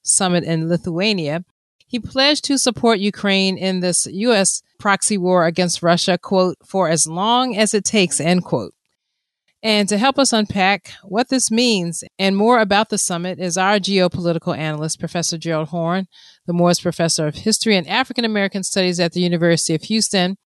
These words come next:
And of course, you know, his most recent book is Revolting Capital, Racism and Radicalism in Washington, D C, nineteen hundred to two thousand.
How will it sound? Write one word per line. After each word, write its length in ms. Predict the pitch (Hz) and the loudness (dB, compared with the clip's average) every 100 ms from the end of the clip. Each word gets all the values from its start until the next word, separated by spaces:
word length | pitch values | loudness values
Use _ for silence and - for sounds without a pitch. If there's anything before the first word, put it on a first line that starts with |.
| _ _ _ | _ _ _
And 160 | 185 185 | -2 0
of 140 | 175 | 0
course, 300 | - 190 180 | 2 2 2
you 60 | 202 | 2
know, 120 | 175 | 4
his 200 | 175 170 | 4 2
most 300 | 175 175 - | 0 0 0
recent 380 | 190 208 240 202 | -2 0 0 -2
book 220 | 180 190 - | -2 -2 -4
is 560 | - 190 180 175 170 - - | -6 -2 -2 -2 -6 -8 -4
Revolting 480 | 180 175 233 240 220 | 0 2 2 2 -2
Capital, 560 | 208 175 160 143 135 - - - - - _ - | 0 -2 -2 -4 -4 -10 -20 -20 -20 -20 _ 2
Racism 480 | 196 208 214 185 185 | 2 4 2 2 2
and 220 | 175 170 | 0 0
Radicalism 720 | 180 214 226 196 175 165 165 | 2 2 0 0 0 0 -2
in 100 | 156 | 0
Washington, 540 | 156 156 180 170 175 | 0 0 -2 -4 -6
D 160 | 156 160 | -4 -4
C, 420 | - 180 160 156 - _ _ _ - | -4 -2 -2 -4 -10 _ _ _ -8
nineteen 400 | 170 175 196 175 | -4 -2 -2 -2
hundred 320 | 175 156 160 | -2 -2 -6
to 80 | 156 | -8
two 220 | - 165 | -6 -4
thousand. 560 | 147 143 139 131 117 | -2 -2 -2 -4 -8